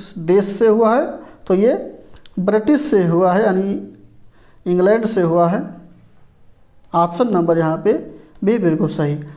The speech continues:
नेक्स्ट है एक बीघे में कितने बिस्वे होते हैं, तो एक बीघे में बिस्वों की संख्या बीस बिस्वा होता है। ऑप्शन नंबर यहाँ पे कौन सा सही हो जाएगा? फर्स्ट, यानी पहला ही सही हो जाएगा। नेक्स्ट प्रश्न आपके स्क्रीन पर ही है जिसमें पूछा गया है कि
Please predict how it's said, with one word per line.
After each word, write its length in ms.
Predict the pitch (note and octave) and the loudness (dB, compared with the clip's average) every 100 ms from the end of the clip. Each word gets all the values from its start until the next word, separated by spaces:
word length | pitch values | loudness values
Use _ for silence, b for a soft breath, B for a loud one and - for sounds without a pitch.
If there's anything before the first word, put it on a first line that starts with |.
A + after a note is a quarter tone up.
| B G3 | B 0
नेक्स्ट 320 | A#3 B3 B3 | 0 2 2
है 80 | A#3 | 2
एक 240 | F#3+ F#3+ | 2 2
बीघे 220 | F3+ F3+ | 0 2
में 140 | G#3+ G3+ | 0 0
कितने 240 | E3 E3+ | -2 0
बिस्वे 300 | D#3 D3 G3+ | 0 0 2
होते 260 | F#3+ G3 A3 | 2 2 2
हैं, 380 | A#3 B3 - - | 0 -2 -6 -4
तो 120 | G3 | 0
एक 320 | G3 A3+ G3+ | 2 2 2
बीघे 320 | F3 E3+ G3+ | 2 2 2
में 280 | A3 G#3+ - | 0 -2 -6
बिस्वों 320 | E3 E3 - F#3 | -4 -4 -2 -2
की 120 | F3 | -2
संख्या 380 | E3+ E3+ A#3 C4 B B B B | -2 0 0 -2 B B B B
बीस 220 | F#3+ F#3 D3+ | 0 2 0
बिस्वा 320 | D3+ - D3+ | -2 0 0
होता 260 | D3 D3 | 0 0
है। 120 | G3 A3+ | 0 2
ऑप्शन 280 | G#3+ B3 | 0 0
नंबर 240 | F#3 D3+ D#3 | 0 0 0
यहाँ 120 | D#3 | -2
पे 120 | - - | -4 -4
कौन 200 | - F3 | -2 -2
सा 120 | F#3+ | -2
सही 160 | G3 G#3 | 0 2
हो 100 | G#3 | 4
जाएगा? 260 | A3 A#3+ C#4+ - - - | 2 2 0 -4 -20 -4
फर्स्ट, 300 | F3+ E3+ - | -2 -2 0
यानी 140 | E3+ | 0
पहला 280 | F3 G3 A3+ | 0 0 2
ही 100 | F3+ | 0
सही 200 | D3+ D#3 | -2 -2
हो 120 | D3+ | -2
जाएगा। 220 | D3 D3 D3+ | -2 -2 -2
नेक्स्ट 260 | G3+ G#3 G#3+ | 0 0 0
प्रश्न 240 | G#3 G3+ | 0 0
आपके 180 | F#3+ G3 | 0 0
स्क्रीन 260 | G3 F#3 | 0 0
पर 160 | F#3 G#3 | 2 2
ही 100 | G3 | 2
है 120 | A#3+ B B B B G3 | 0 B B B B -2
जिसमें 220 | A3+ C4+ | 0 2
पूछा 240 | B3+ C#4 | 2 2
गया 180 | C4 A#3 | 2 2
है 80 | A3 | 2
कि 180 | C4 | 0